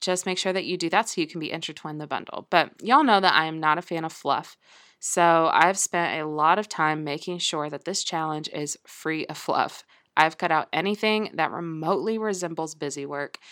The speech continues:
and I have planned this to give you maximum impact without unnecessary effort. So you can plan to spend about forty-five minutes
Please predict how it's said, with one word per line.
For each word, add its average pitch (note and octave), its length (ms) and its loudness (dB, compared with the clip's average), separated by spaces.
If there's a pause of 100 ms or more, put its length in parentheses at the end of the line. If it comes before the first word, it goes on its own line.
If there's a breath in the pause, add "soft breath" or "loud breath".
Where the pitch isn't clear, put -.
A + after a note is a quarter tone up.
(220 loud breath)
and D#3+ 100 0
I D#3+ 80 4
have G3 160 -2
planned E3+ 260 -4
this D#3+ 140 -4
to D#3 80 -8
give D3+ 100 -8
you D3 140 -8
maximum D3 640 -4
impact D3 460 -10
without E3+ 440 -4
unnecessary D3+ 920 -6
effort. - 420 -12
So - 140 -2
you F#3+ 180 -4
can A3+ 140 -6
plan B3 280 -4
to B3+ 100 -4
spend D#3+ 400 -6
about G3 560 2
forty-five G#3+ 520 -2
minutes D#3+ 300 -8